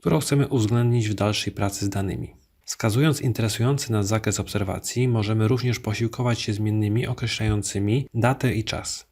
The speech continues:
a utworzonymi na przykład za pomocą funkcji Definiuj datę i czas, znajdującą się również w menu Dane.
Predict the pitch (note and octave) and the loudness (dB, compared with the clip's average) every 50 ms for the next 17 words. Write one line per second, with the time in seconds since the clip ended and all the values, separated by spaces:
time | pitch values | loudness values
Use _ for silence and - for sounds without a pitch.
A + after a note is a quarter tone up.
0 | _ _ - A2 A2 A2 G#2+ G#2+ - G#2 G2 G#2 A2 B2+ C3+ C3+ B2 A2+ G#2+ - | _ _ -2 0 2 2 0 -2 -2 -2 0 0 0 2 2 2 2 2 0 0
1 | - - - A2+ G#2 G#2 G2+ G2 G2+ G#2+ G#2 - - G#2 F#2 - A2+ A2+ A2 G#2+ | -4 -4 -2 -2 -2 -2 -2 0 0 -2 0 0 -2 -2 -2 -2 -2 -2 -2 -2
2 | - - G#2 G2+ G#2+ G2+ - A#2+ A#2+ A2+ G#2+ G2+ G#2 G#2 G#2 - F#2 F2+ F2 - | -2 -2 -2 -2 -2 -2 0 0 2 2 2 2 0 -2 -2 -2 -4 -4 -4 -6
3 | G#2 G2+ - - C3 C#3 C3+ - - _ _ _ _ _ _ - - - B2+ B2 | -6 -4 -2 -2 0 0 -2 -4 -8 _ _ _ _ _ _ -10 -4 0 2 4
4 | A2+ A2 A#2 A#2 A2+ A#2 A2+ G#2+ - G#2+ G2 G#2 A#2 A2 G#2+ A2 G#2+ - - - | 4 4 4 2 0 -2 -2 -2 -2 -2 0 0 0 0 0 0 0 -2 -2 -2
5 | G2+ G2+ G2+ G2+ G2+ G2 F#2+ F2+ F2+ - - - | 0 0 2 2 2 0 0 -2 -4 -6 -8 -10